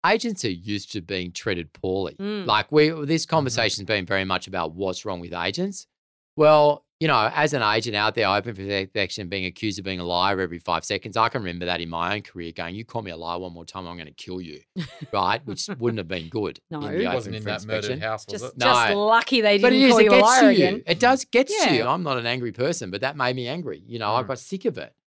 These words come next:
Speaker 1: So you gotta remember, agents, we're not always treated as, as respectfully. And if I was a buyer, treat the agent with respect. What you'll get out of that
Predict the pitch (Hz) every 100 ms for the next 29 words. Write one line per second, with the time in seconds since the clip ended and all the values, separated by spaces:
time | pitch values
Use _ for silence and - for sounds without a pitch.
0 | _ _ - - 196 196 185 - 262 302
1 | 254 196 143 117 117 120 139 165 139 -
2 | _ _ _ 156 165 165 160 147 117 98
3 | - 123 117 113 80 _ - 98 90 -
4 | - 101 92 85 - - 101 92 - 123
5 | - 208 277 - _ _ _ _ 147 139
6 | 139 165 175 180 123 98 101 107 82 104
7 | _ _ _ - 254 254 170 123 123 113
8 | 95 92 90 78 - 104 175 - - _
9 | _ _ _ _ - 226 247 180 98 127
10 | 110 123 127 113 82 82 160